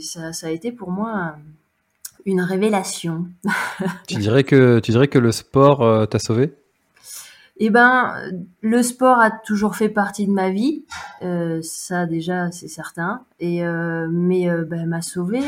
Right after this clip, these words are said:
Speaker 1: euh, ouais, ça peut paraître un peu fort, mais, euh,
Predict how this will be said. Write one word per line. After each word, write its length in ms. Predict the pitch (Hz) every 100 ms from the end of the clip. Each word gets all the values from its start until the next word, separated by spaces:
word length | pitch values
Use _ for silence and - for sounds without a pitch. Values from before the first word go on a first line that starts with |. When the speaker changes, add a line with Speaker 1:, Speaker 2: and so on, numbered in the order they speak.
| 269
Speaker 1:
euh, 300 | 190 170 160 160 - - -
ouais, 140 | 208
ça 140 | 277 220
peut 160 | 196
paraître 380 | 202 196 214 202
un 60 | 185
peu 120 | 180
fort, 320 | 180 247 311
mais, 260 | 254 190 175
euh, 320 | 170 165